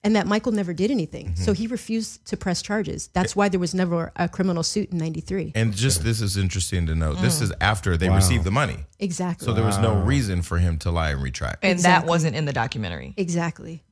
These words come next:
Speaker 3: Okay.
Speaker 2: Okay.
Speaker 1: They don't talk about that. And, and a lot of people either weren't born at this time, weren't
Speaker 4: Mm-hmm.
Speaker 1: old enough at this time, or don't remember. You know, this is something from ninety-three, twenty-five years ago.
Speaker 3: Mm-hmm.
Speaker 1: Um, so I,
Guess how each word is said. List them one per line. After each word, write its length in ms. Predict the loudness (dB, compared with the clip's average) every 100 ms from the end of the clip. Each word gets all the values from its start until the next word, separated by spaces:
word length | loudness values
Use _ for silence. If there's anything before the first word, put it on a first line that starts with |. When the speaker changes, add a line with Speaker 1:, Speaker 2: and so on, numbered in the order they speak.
| -10
Speaker 3:
Okay. 140 | -4
Speaker 2:
Okay. 100 | 0
Speaker 1:
They 120 | 2
don't 160 | 2 0
talk 220 | 0 0
about 300 | 0 -2 -4
that. 220 | -6 -8 -4
And, 140 | -4 -2
and 260 | -4 -2 0
a 40 |
lot 200 | 0 0
of 80 | 0
people 420 | -2 -2 -2 -2 -6
either 300 | -6 -4 -4
weren't 380 | -4 -6 -8 -6
born 240 | -2 -2 -2
at 100 | -2
this 180 | -2
time, 320 | -2 -2 -4 -4 2
weren't 180 | 4 4
Speaker 4:
Mm-hmm. 100 | 2
Speaker 1:
old 180 | 2
enough 200 | 0 -2
at 80 | -2
this 160 | -2 -2
time, 300 | -2 -4 -4 -12 _ _ _
or 120 | 0
don't 200 | 2 0 0
remember. 580 | 0 0 -2 -4 -10 -8
You 100 | -2
know, 60 | 0
this 200 | 0 -2
is 80 | -4
something 540 | -2 -2 -2 -2 -6 -8
from 160 | -6
ninety-three, 560 | -4 -4 -6 -10 -10 -10
twenty-five 460 | -10 -10 -6 -6
years 200 | -4 -6
ago. 260 | -6 -10 -16 _ -8
Speaker 3:
Mm-hmm. 460 | -8 -8 -10 -4
Speaker 1:
Um, 320 | -2 -2 -6 -12 -20 -18 -8
so 300 | 0 0 0 -10 _ _ _
I, 100 | -18